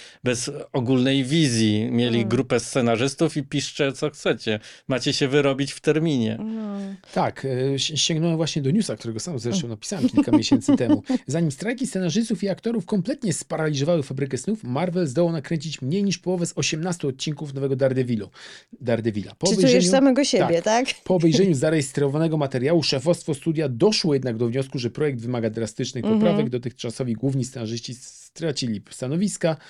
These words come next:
Speaker 3: ale w napisach końcowych nadal mają figurować jako producenci wykonawczy. Reżyserów
Speaker 1: Dokładnie.
Speaker 3: też zwolniono.
Speaker 2: No.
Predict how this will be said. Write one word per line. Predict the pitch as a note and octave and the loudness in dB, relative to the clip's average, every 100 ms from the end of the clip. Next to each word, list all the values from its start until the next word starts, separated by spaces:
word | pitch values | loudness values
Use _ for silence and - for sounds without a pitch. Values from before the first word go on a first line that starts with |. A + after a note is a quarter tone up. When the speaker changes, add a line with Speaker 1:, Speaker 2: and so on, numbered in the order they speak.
| - - - | -20 -14 -2
Speaker 3:
ale | G3+ | -2
w | D#3 | -2
napisach | C#3 D3 C#3+ | -6 -4 -6
końcowych | C3+ A#2+ B2 B2+ B2 | -4 -4 -2 -2 -2
nadal | A#2+ A#2 A#2 | -4 -4 -2
mają | A2+ A2 | -4 -4
figurować | A#2 A#2 A2+ A2 | -4 -2 -2 -4
jako | A2+ G#2+ | -6 -10
producenci | - A2 G#2+ - A2 - A2 - - _ _ | -8 -6 -6 -4 -4 -4 -10 -10 -20 _ _
wykonawczy. | G#2 A#2+ B2+ A2+ F#2+ - | -8 -4 -2 -2 -4 -4
Reżyserów | A2 C3 C3+ D#3 | 0 0 2 2
Speaker 1:
Dokładnie. | - A2 | 2 -2
Speaker 3:
też | A2+ G2+ - - | -4 -4 -6 -8
zwolniono. | G#2 A2+ G#2 A#3+ C4+ | -6 -4 2 4 6
Speaker 2:
No. | B3 A3 A3 | 4 2 0